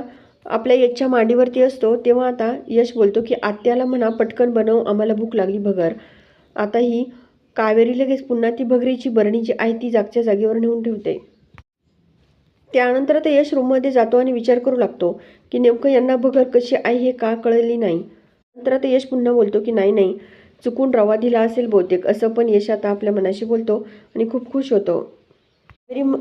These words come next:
आपल्या रूममध्ये येते आणि बोलते की, "बरं झालं यश वेळेवर आले, नाही तर आज माझं काहीच खरं नव्हतं. भगरीतलं काही कळेना, पण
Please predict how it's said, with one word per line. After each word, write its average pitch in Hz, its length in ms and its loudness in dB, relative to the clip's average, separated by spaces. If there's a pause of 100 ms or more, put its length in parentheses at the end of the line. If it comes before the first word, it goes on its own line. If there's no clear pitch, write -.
आपल्या 262 260 2
रूममध्ये 247 380 4
येते 247 240 0
आणि 247 180 2
बोलते 233 260 2
की, 240 120 -6
"बरं 226 200 4
झालं 240 240 2
यश 247 240 2
वेळेवर 214 320 4
आले, 220 240 0
नाही 202 240 2
तर 226 160 0
आज 214 200 0
माझं 214 260 0
काहीच 202 320 -2
खरं 226 200 -2
नव्हतं. 185 320 -2 (1400)
भगरीतलं 262 560 2
काही 254 260 2
कळेना, 240 420 2
पण 220 240 0